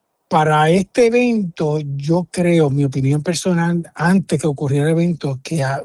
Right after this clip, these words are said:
hubo muchas distracciones, hubo muchas entrevistas que él dio, aparte de la situación de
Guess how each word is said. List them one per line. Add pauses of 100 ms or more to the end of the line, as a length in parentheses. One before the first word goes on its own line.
hubo
muchas
distracciones, (680)
hubo
muchas
entrevistas
que
él
dio,
aparte
de
la
situación
de